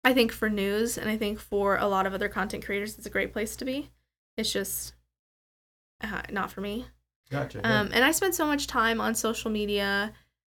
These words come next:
Speaker 1: throughout my workday. <laughs> Um, and I do post on Facebook and Instagram. I am not by any means an influencer, or do I post regularly like some people do.
Speaker 2: Mm.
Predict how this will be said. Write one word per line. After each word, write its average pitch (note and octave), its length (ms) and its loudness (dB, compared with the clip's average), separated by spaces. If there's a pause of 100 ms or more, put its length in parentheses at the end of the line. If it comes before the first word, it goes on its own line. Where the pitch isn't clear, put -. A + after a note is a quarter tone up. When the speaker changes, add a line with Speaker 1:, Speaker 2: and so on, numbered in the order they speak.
(340)
Speaker 1:
throughout G#3+ 220 8
my G#3 100 2
workday. C4+ 640 0
<laughs> D#4+ 60 -18 (680)
Um, G3+ 600 4 (520)
and B3 120 10
I D#4 80 10
do D#4 200 8
post A#3+ 640 6
on G#3 580 4 (140)
Facebook G#3+ 380 2
and G3 180 0
Instagram. G3 380 0 (120)
I G#3 240 8
am G#3 220 2
not F#3+ 520 4 (540)
by G#3 100 4
any G#3 160 2
means F#3+ 260 0
an F#3 60 -2
influencer, C#4 840 0
or G#3 320 2
do G3+ 140 0
I F#3+ 80 4
post - 380 -4 (520)
regularly - 640 -2
like A3 240 -4
some G#3+ 180 -6
people A3+ 300 -2
do. C#4+ 200 2
Speaker 2:
Mm. B2 260 4